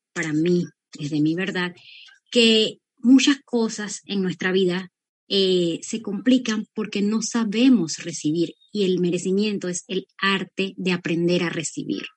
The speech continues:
Y sencillamente por el hecho de haber nacido, somos merecedores de todo lo bueno que el universo tiene para nosotros. Hay personas que lo llaman universo, lo llaman Dios, la fuente, la divinidad,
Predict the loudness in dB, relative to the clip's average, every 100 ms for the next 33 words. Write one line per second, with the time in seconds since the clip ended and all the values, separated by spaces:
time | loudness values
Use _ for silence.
0 | _ _ -18 -16 -16 -18 _ 4 6 6
1 | 6 10 10 10 6 0 0 0 2 0
2 | 0 -4 -8 -16 _ 0 0 0 0 0
3 | -2 -8 _ -2 -2 -2 -4 0 2 0
4 | -4 -12 _ _ -20 _ -2 0 0 0
5 | 0 -2 -4 -2 -4 -8 -4 -2 -2 _
6 | _ -4 -2 -2 -2 -2 -2 0 0 0
7 | -4 -4 -2 -2 0 -2 -2 -8 -8 -2
8 | -2 -2 -6 -6 -6 -4 -6 -8 -12 -12
9 | -12 -12 _ -20 _ -20 -18 -18 -6 -2
10 | -2 0 0 2 2 4 4 6 4 4
11 | 2 0 -4 -4 -4 -8 _ -4 0 2
12 | 4 2 2 2 2 0 -2 -6 -10 -10
13 | -2 2 2 0 -2 -2 0 0 2 2
14 | 2 -2